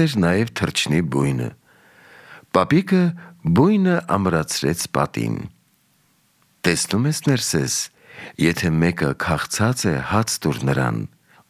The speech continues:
օգնիր բոլորին, և ինքդ քաղցած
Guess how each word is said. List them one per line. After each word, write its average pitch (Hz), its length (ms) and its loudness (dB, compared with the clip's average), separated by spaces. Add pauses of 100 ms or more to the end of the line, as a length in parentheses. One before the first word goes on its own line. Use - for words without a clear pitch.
(120)
օգնիր 165 460 2
բոլորին, 69 520 0 (520)
և 85 320 0 (180)
ինքդ 160 720 2
քաղցած - 560 -4